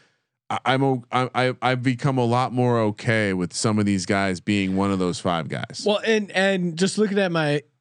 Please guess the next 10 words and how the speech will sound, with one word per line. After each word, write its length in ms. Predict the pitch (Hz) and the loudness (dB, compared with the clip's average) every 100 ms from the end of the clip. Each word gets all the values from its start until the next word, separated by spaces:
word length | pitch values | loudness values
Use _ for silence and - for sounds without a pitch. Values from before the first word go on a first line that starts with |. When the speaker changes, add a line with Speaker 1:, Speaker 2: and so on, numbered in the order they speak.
| _ | _
Speaker 2:
my 300 | 147 143 165 | -2 0 2
rankings 640 | 196 160 160 147 156 143 135 | 2 2 2 0 0 0 0
and 120 | 131 | 0
my 120 | 123 | 0
best 320 | 123 131 127 | 0 -2 -2
ball 200 | 127 117 | -2 -2
draft 380 | 110 113 117 170 | -2 -2 -2 -2
strategy, 560 | - 101 101 101 104 - | -2 -2 -2 -6 -8 -2
I 160 | 170 | -2
could 360 | 233 294 160 | -2 -4 -6